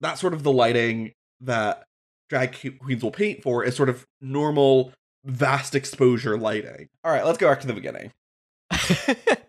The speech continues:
Speaker 2: So this was, this was, like, our express tour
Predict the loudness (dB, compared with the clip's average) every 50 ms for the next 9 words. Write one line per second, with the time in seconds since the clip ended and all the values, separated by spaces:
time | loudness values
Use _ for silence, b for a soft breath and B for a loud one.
0 | _ _ _ _ _ B B B B B -18 B -2 0 2 2 2 2 0 -2
1 | 0 0 -2 0 0 -2 0 2 2 2 2 2 0 0 2 2 0 0 -4 -6
2 | -2 0 2 2 2 0 -4 -4 -4 -4 -2 -2 -4 -4 -6 -10